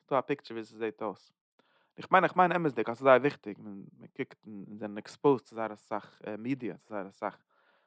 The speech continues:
פארשידענע בילדער, און א פילע בילדער ממש. סא-, אמאל מאכט זיך, א, א מענטש איז געקערן, ארבעט אין אינטערעסאנטע וועגן. זיכר, זיכר, צדיק, לברכה. דאס איז ספעציעל מצוה, זיכר, צדיק, לברכה, כיוון שאין נזכר, צדיק, צוריק, לברכה. וואס דו באשט? מען דארף, מען דארף אים בענטשן. דאס הייסט,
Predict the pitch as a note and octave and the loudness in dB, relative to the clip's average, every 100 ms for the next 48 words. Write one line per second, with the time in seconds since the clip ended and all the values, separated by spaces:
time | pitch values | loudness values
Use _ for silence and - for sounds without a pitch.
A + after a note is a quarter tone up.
0 | _ - D#3 D#3 C#3 F#3 D3+ A#2 B2 - | _ -8 -2 0 4 2 2 -4 -6 -8
1 | - G3 F#3 F#3 E3+ D#3 F3 D3+ G#2 - | -4 0 4 2 2 2 2 2 -4 -16
2 | - - A#2+ C#3+ D#3 D#3 - - A2 A#2+ | -10 -2 -2 0 2 2 2 -10 -14 -16
3 | - C#3+ C#3 B2 A2 - D3 B2 - A2+ | -14 -10 -8 -8 -12 -6 -6 -4 -10 -12
4 | G#2+ G2+ G#2+ F#2+ _ A#2+ A#2 G#2 A2 A2+ | -14 -16 -18 -20 _ -14 -12 -8 -4 -4
5 | F#2 - _ _ _ _ _ B2 A#2+ - | -6 -18 _ _ _ _ _ 0 0 -8
6 | G2+ A#2 C#3 - - B2+ A#2+ G#2+ G#2+ B2+ | 0 2 2 -2 -2 0 0 -4 -6 -4
7 | B2+ - - G2 _ - B2+ A2+ B2+ - | -6 -12 -20 -20 _ -8 -8 -6 -8 -8
8 | A2+ A2 C3 C3+ A#2+ - C3 A#2 G#2+ G#2 | -10 -2 -2 -2 -12 -4 -2 -2 -6 -6
9 | C3+ C#3 A2 - C3 A#2+ A2+ B2+ C#3 A#2 | -4 -4 -8 -8 -10 -10 -10 -10 -8 -14
10 | A2 B2 A#2+ A2 - B2 A2 G#2+ C3 C#3 | 0 0 2 -2 -6 -8 -8 0 2 2
11 | - G#2 - _ _ _ _ B2+ C3 G#2+ | -4 -6 -6 _ _ _ _ -6 -6 -8
12 | A2+ G#2+ - - A2 B2 B2 A#2 C3+ D3+ | -4 -4 -6 -18 0 0 0 0 0 0
13 | C3 C3+ C3 - B2 B2+ | 0 0 0 -10 -12 -12